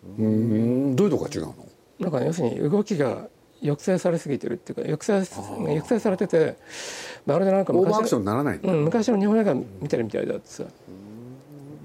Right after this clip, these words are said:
Speaker 2: うん。だ-、なんて言うんだろう、役者って基本的に動きたがるもんだから、特に向こうの役者さんっていうのはもう体で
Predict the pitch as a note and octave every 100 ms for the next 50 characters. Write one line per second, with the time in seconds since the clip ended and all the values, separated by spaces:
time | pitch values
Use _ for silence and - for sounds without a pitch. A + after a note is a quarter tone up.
0 | D#3 - - G#2+ A#2+ C#3+ D#3+ F#3 G3+ G#3
1 | G3+ D#3+ D3 C#3 - G3 E3+ B2 A2 -
2 | - E3 E3+ - A#3+ - A3 G#3 F#3 A3
3 | - A3 F#3+ A#2+ A#2 A2+ - - - -
4 | - - - - - A3 G#3 C#3+ D#3 G3
5 | G3 F#3+ F#3 F3+ E3 D#3 D#3+ D#3+ E3 D#3
6 | D3+ A#2 B2 - C#3+ C3 - E3+ D#3+ D#3+
7 | -